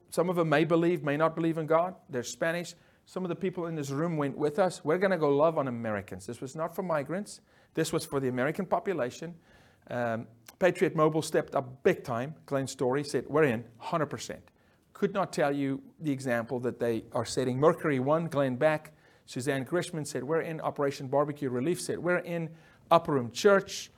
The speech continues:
Storehouse Dallas, and we went down there. It was a worship healing conference, and I'll tell you what happened. We had this conference. There's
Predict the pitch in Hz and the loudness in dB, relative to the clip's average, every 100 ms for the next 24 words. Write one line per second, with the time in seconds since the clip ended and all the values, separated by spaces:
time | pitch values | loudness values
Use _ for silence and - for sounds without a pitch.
0 | - _ - - 165 147 127 110 - 185 | -20 _ -10 4 6 6 2 -2 4 6
1 | 180 165 - - 135 135 160 185 160 151 | 6 4 0 -6 -4 -2 -2 -2 0 0
2 | 147 120 131 208 196 143 151 180 - 196 | 0 -2 -4 0 0 2 2 2 0 -2
3 | - - _ _ _ _ _ _ - - | -2 -20 _ _ _ _ _ _ -16 -2
4 | 180 196 156 139 - 160 170 139 123 123 | 2 4 2 -4 -2 -2 0 -6 -4 -2
5 | 151 175 196 175 123 110 104 101 - - | -2 0 -2 0 0 -2 -6 -8 -14 -16
6 | _ _ _ _ _ - _ _ _ _ | _ _ _ _ _ -20 _ _ _ _
7 | _ - 143 180 208 190 - 170 160 156 | _ -4 2 4 4 2 -2 0 0 0
8 | 123 101 - - _ _ _ - 160 156 | -4 -4 -8 -14 _ _ _ -2 4 4
9 | - | 2